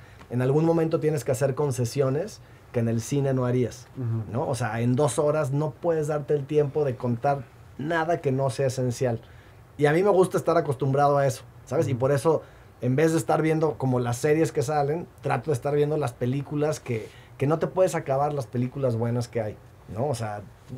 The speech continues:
Speaker 1: todo lo de Bergman, ¿no? La otra, o sea, ¿qué vi? Vi Persona la otra vez.
Speaker 2: No, es de mis películas
Speaker 1: Esa,
Speaker 2: favoritas.
Speaker 1: esa, esa sí
Speaker 2: En
Speaker 1: me
Speaker 2: mi top diez,
Speaker 1: rescató,
Speaker 2: Persona.
Speaker 1: ¿sabes? Esa sí me rescató, pero además yo, o sea, llevo mucho tiempo, ¿no? O sea, platicando de, de este cine de la nueva era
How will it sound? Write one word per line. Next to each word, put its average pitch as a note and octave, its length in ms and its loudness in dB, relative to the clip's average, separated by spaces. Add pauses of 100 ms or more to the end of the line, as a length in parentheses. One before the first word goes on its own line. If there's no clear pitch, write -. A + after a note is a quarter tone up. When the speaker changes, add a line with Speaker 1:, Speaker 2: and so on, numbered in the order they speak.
(160)
Speaker 1:
todo E3 220 2
lo E3 100 4
de C3+ 80 2
Bergman, C#3+ 540 0 (240)
¿no? D#3 180 -10
La E3 100 -2
otra, G3 140 -6 (160)
o B2+ 80 -10
sea, A#2+ 180 -10
¿qué F3+ 140 2
vi? E3 200 4
Vi F3 100 0
Persona E3+ 580 0
la C#3+ 120 2
otra C3+ 200 0
vez. C3+ 120 -4
Speaker 2:
No, C#3 200 2
es C#3 140 2
de D#3+ 80 2
mis D#3+ 140 2
películas D3+ 260 2
Speaker 1:
Esa, D#3 100 4
Speaker 2:
favoritas. C#3 460 2
Speaker 1:
esa, G#3 160 4
esa G3+ 320 4
sí G3 180 2
Speaker 2:
En F#3+ 60 6
Speaker 1:
me F#3 120 6
Speaker 2:
mi D#3+ 80 2
top F3 200 10
diez, F#3+ 140 12
Speaker 1:
rescató, F3 360 8
Speaker 2:
Persona. C#3 360 2
Speaker 1:
¿sabes? B2+ 220 4
Esa F#3 200 2
sí F#3+ 100 2
me G3 80 4
rescató, E3 480 2
pero D#3+ 140 2
además D#3+ 240 2
yo, F3 240 6 (400)
o - 60 -6
sea, C#3+ 100 2
llevo E3 300 6
mucho D#3+ 280 2
tiempo, D#3 400 2
¿no? D3 220 2
O D#3+ 80 4
sea, A#2+ 180 -2
platicando C#3+ 600 -2
de, B2+ 220 0 (400)
de D3 60 0
este D#3+ 200 -2
cine F3+ 240 0
de D#3+ 80 4
la C3 100 0
nueva C#3 320 0
era C3+ 220 0